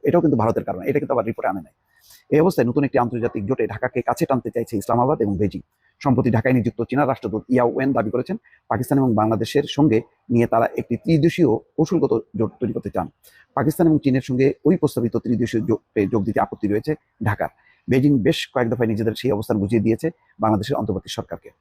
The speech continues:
চীনকে বুঝিয়েছে সরকার, মানে সরকার একটা গেঁড়াকলে পড়ে গেছে। মানে এই জোটে যদি যায় বাংলাদেশ, তাহলে ভারত ক্ষুব্ধ হবে, একই সঙ্গে মার্কিন যুক্তরাষ্ট্র ক্ষুব্ধ হচ্ছে, হবে। তো বাংলাদেশের মূল এখন চিন্তা হচ্ছে আমেরিকা। আমেরিকা যদি নাকশ থাকে,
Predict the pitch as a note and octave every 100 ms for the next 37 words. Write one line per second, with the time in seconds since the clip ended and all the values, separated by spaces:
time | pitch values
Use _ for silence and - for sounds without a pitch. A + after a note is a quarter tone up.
0 | _ - D3+ C#3 A2+ A2 A2+ G2 - A2
1 | - - _ - A#2+ G#2+ - B2 D#3 -
2 | - B2 G#2+ A2+ A2 G#2+ G2+ F2+ - -
3 | - - F#2+ G2 - C#3 A#2+ C#3 B2 A2
4 | G#2 G#2+ - A2+ G#2 G2+ - G#2+ A2 G2+
5 | A#2+ - C3 D3 C3 - G#2+ B2 G2+ G#2+
6 | A2 G2 - G#2+ - - _ - G2+ F2
7 | - - _ - - - _ _ - A#2+
8 | D3+ E3 C#3+ C#3 D3 C#3+ B2+ A2+ G#2+ B2+
9 | - - A#2+ G2 - - A#2+ C3+ D3 C3
10 | C3 A#2+ D#3+ C3 -